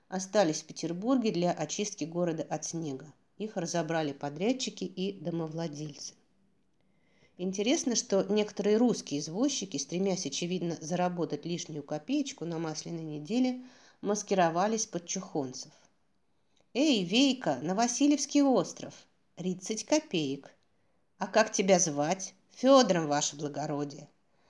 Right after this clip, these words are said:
После такого признания всякое удовольствие пропадает. С другой стороны, многие столичные обыватели считали, что передача масленичных и пасхальных народных гуляний в руки попечительства у народной трезвости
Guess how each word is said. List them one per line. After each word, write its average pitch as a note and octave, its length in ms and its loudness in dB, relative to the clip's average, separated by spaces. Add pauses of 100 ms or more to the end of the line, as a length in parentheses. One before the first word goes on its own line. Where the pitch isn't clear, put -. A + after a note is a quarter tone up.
(220)
После D4+ 360 0
такого F#3+ 380 2
признания G3 680 2
всякое B3 500 4
удовольствие D#3+ 580 -2
пропадает. D3 680 -10 (1500)
С D#3 60 -20
другой F#3 380 2
стороны, C4+ 680 4
многие A#3 400 4
столичные G3+ 540 0
обыватели A3+ 500 0
считали, G3 560 0
что - 300 -4
передача F#3 560 -2
масленичных F3+ 680 -2
и D3+ 40 -6
пасхальных E3 640 -2
народных D#3+ 440 -4
гуляний D#3+ 460 -2
в C#3 60 -8
руки F3 260 -6
попечительства - 880 -8
у D#3 80 -10
народной D3+ 460 -4
трезвости A#3 680 -2